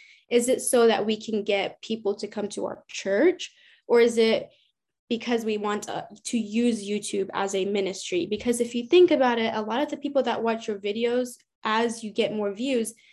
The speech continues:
they're not gonna be from y-, around your church. I have people watching my videos from South Africa, from, like, like, Nigeria, Canada.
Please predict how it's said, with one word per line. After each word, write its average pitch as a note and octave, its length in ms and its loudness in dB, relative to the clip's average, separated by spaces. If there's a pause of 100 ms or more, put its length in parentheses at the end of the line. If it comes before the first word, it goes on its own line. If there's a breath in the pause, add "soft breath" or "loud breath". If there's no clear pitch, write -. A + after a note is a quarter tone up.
(300 soft breath)
they're A#3 200 2
not C#4 340 -2 (160)
gonna A3 380 0 (240)
be G#3+ 280 -4
from G3+ 920 -4
y-, G3 400 -16 (160)
around G#3 580 0
your F#3 180 -6
church. - 640 -2 (360)
I A3+ 160 2
have G#3 380 -2 (320)
people A3 360 -2
watching G3 360 -4
my F#3+ 140 -4
videos F#3 320 -2
from G3+ 160 -6
South G3+ 320 -6
Africa, C4+ 720 0 (460 loud breath)
from, F#3+ 320 -2
like, - 240 -6
like, F3+ 180 -6
Nigeria, D#4 840 4
Canada. C#4+ 680 0